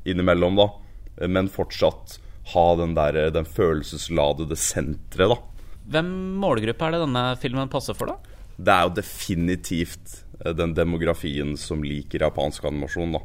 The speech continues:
Speaker 1: De er jo kanskje litt boksa inne, da, som fanbase, fordi det er en så enorm industri når det kommer til japansk animasjon.
Speaker 2: Men hva er forskjell på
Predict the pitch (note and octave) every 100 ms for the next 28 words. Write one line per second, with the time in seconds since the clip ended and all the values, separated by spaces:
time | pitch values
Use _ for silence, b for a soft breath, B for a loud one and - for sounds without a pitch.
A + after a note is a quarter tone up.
0 | - D#2 D#2 D2+ D2 D2 D2+ b - -
1 | A2+ A2+ A2+ G#2+ - - - G2+ A#2 F#2+
2 | D#2+ G#2+ D3 - - - G2+ G2 E2+ G2+
3 | F2+ E2+ F#2+ A#2+ - - - - G2+ F#2+
4 | F#2+ E2+ F2 F#2 F#2+ - - G2 G#2 G#2
5 | G2+ G2 F#2+ G#2 A2 G#2+ G#2 G2+ G#2 -
6 | G2 G2 b b b F#2+ F2 E2+ E2+ D#2
7 | - E2+ D#2+ E2 D#2 D#2 E2 D#2 D2+ D2+
8 | F2 - B B B - G3 F#3+ F#3 F#3
9 | - A2+ G#2+